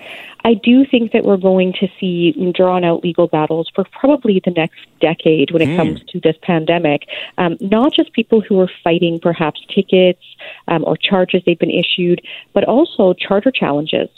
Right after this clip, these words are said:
Speaker 1: um, like the Chilliwack Church case, um, which I expect will turn out to be, uh, a legal battle that we'll see in our court system, um,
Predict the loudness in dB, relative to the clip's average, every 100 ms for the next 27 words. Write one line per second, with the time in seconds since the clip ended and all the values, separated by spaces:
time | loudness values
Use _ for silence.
0 | -12 -4 -4 -4 -12 -4 0 2 2 0
1 | -4 -2 -2 0 -4 -4 -2 -2 0 -6
2 | -8 -6 -2 -2 -4 -12 -18 -18 -14 -4
3 | -2 0 -2 -2 -2 0 0 -2 -2 -10
4 | -6 -4 -4 -8 -2 2 4 4 2 -4
5 | _ -12 -4 0 2 0 0 0 0 0
6 | 2 0 -2 -16 -16 -4 -2 0 -2 -2
7 | -2 0 0 0 0 0 2 2 2 0
8 | -2 -2 -2 0 -2 0 -2 0 -2 -2
9 | 0 0 0 -8 -18 -8 -2 -2